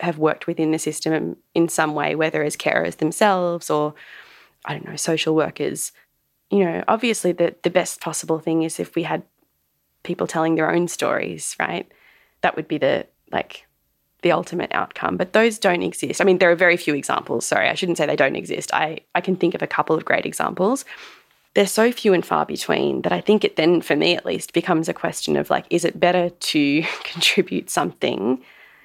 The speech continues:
even if it's imperfect, and, and I'm, I'm writing about something that's outside the bounds of my experience?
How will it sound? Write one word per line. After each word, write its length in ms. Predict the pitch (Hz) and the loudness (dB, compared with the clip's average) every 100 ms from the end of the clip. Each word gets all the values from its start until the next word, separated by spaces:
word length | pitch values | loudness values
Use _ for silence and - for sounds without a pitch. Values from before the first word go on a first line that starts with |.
| _ | _
even 200 | 180 180 | 4 4
if 220 | 165 156 - | 2 0 -4
it's 180 | - | -6
imperfect, 800 | - 156 - 165 - - - - - | -2 -2 2 0 0 -4 -4 -6 -4
and, 520 | 170 160 170 - - _ _ _ - | -2 -2 -4 -8 -12 _ _ _ 0
and 100 | 175 | 2
I'm, 380 | 175 156 190 - _ | 2 2 -2 -6 _
I'm 140 | 170 165 | 2 4
writing 240 | 156 - | 2 0
about 280 | 160 190 - | -2 -2 -2
something 240 | - - 160 | -4 0 0
that's 180 | 147 - | 0 -2
outside 480 | - - - 170 | -4 -2 -2 -2
the 60 | - | 0
bounds 280 | - 160 156 | 0 0 -4
of 80 | 175 | -4
my 200 | 175 165 | -2 -2
experience? 800 | - - - 180 185 - - | -4 -4 -4 -2 -4 -4 -8